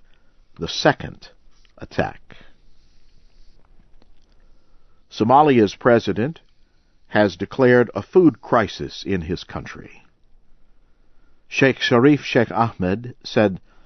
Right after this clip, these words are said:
"Food supplies have become so limited that there is, in his words, a famine in Somalia."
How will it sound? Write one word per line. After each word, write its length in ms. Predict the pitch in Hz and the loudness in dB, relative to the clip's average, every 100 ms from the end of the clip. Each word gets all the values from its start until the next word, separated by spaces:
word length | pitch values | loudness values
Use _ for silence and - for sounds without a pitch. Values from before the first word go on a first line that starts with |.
| - _ _ | -20 _ _
"Food 380 | - 160 175 143 | 2 4 4 2
supplies 880 | 151 - 117 80 80 107 127 - - | -6 -2 0 0 0 -2 -2 -6 -6
have 180 | 101 95 | -4 -2
become 480 | 104 - 120 110 - | -2 0 -2 -2 -6
so 260 | - 156 170 | -2 2 2
limited 800 | 143 160 131 76 - - - - _ - _ _ _ _ - | 4 2 0 -4 -10 -18 -20 -20 _ -20 _ _ _ _ -2
that 300 | 104 107 104 | 0 0 0
there 200 | 107 98 | 0 4
is, 340 | 127 120 - | 4 4 -2
in 160 | 110 101 | -6 -4
his 260 | 127 165 107 | -4 -6 -2
words, 480 | 98 95 95 87 - _ - | 0 0 0 -6 -20 _ -10
a 80 | |
famine 680 | 95 - 170 175 82 - - _ _ _ _ - | -8 -2 -2 0 -4 -8 -20 _ _ _ _ -6
in 160 | 92 | -6
Somalia." 640 | 87 104 90 80 58 - | -4 -2 -2 -2 -6 -16